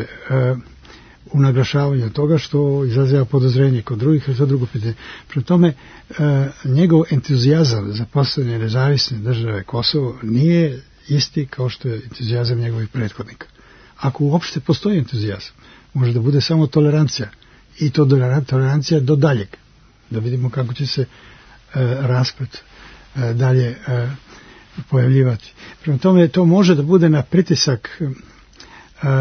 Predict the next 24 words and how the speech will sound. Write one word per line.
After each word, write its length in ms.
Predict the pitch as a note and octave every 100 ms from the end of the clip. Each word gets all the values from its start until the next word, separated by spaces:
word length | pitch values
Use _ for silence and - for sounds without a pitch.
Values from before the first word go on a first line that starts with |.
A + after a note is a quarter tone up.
| C3 C#3
lobija 480 | C#3+ D3+ B2+ C3 G2 - _ _ - _ _
tamošnje, 460 | - A#2+ C3 - E3
koji 300 | C3+ C3+ A#2+
je 60 | A#2
izgrađen 520 | G#2 C3+ C3 C#3 G#2+
već 400 | G#2 G2+ - -
decenijama, 680 | A2 G#2+ A#2+ A#2 D#3+ E3+ D3 - - - - - - _ -
i, 460 | D#3 D#3+ E3 D#3+ D#3+ -
e, 600 | E3+ C#3+ C#3+ C#3 C#3+ C#3
ljudi 320 | C#3+ D#3 D#3+
iz 100 | C3+
Republikanske 760 | C3 A2 D3 D3 D3+ C3+ -
stranke, 400 | B2 C3+ B2+ B2+
e, 60 | F3 - _ _ _ _ _ _ _ _ - C#3 C3 C3+ - E3+
do 300 | A#2+ C3 B2+
čije 280 | - D#3 C#3
saradnje 460 | - B2+ C3 B2+ C#3
je 80 |
Trumpu 360 | C3 C3 C3 C#3+
stalo, 340 | - E3 C#3+
jer 180 | G#2 G2+
je 60 | G2
trenutno 500 | - B2 B2 - C3+
usamljen. 400 | B2+ E3+ A2+